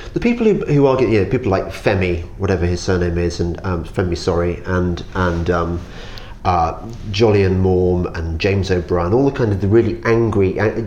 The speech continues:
Gary, Gary Lineker, all the e-, economic experts, they, they invest their whole being, every fibre of their being is invested in this notion that no deal is, is the worst thing. I mean, what,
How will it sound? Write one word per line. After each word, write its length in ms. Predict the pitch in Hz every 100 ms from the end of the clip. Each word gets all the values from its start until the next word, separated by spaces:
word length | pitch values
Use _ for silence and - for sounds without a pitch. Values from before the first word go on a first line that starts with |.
| -
Gary, 260 | 101 101 98
Gary 240 | 95 95
Lineker, 260 | 92 90 101
all 140 | 95
the 140 | 98
e-, 80 | 92 107
economic 420 | 101 95 92 92
experts, 720 | - - - 80 76 - - - - - - -
they, 580 | 131 131 156 233 247 214 - 139 -
they 160 | 214 240 208 -
invest 560 | 185 170 226 226 -
their 140 | 208 202
whole 520 | - 202 196 147 - - -
being, 420 | 214 233 147 -
every 220 | 190 233
fibre 320 | 220 208 196 175
of 80 |
their 160 | - 147
being 400 | 120 143 104 95
is 180 | 117 107
invested 560 | 135 117 120 110 -
in 160 | 107 107
this 200 | 104 -
notion 500 | 107 107 104 90 80 - - - - -
that 220 | 95 -
no 280 | 117 123 113
deal 460 | 113 101 95 98 - -
is, 400 | 120 113 - - 123
is 140 | -
the 80 | 101
worst 340 | 92 92 90
thing. 140 | - 90
I 40 |
mean, 140 | 147 165
what, 260 | 226 233